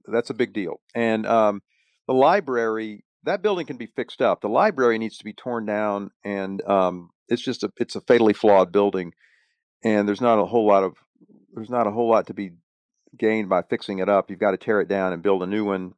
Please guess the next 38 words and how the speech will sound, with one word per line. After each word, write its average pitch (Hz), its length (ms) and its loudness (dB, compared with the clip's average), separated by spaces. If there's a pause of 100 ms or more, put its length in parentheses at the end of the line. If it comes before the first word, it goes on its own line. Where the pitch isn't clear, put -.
(180)
and, 104 380 -2
um, 104 460 0 (960)
it's 131 160 0
gonna 160 100 2
be 135 80 2
really 135 220 4
expensive, 113 680 -2
from 117 200 -8
what 110 120 0
I've 104 240 2 (180)
been 104 140 -6
told. 104 560 -2
You 113 100 -6
know, 101 120 -2
at 101 80 -2
least 113 200 -6
a 104 60 -4
hundred 107 280 -4
million, 104 300 -2
maybe 104 200 0
a 101 80 -4
hundred 104 260 -6
twenty 107 240 -4
million 101 380 0
dollars 98 720 2 (100)
to, 95 540 -8 (220)
uh, 92 260 4 (600)
to 107 100 -6
do 147 280 2
that. 92 400 6 (640)
And 110 400 0 (560)
in, 117 400 -4 (180)
in 113 160 -4
recent 120 400 -2
years, 131 460 0
the 107 80 -10
state 123 480 0
has, 110 260 -2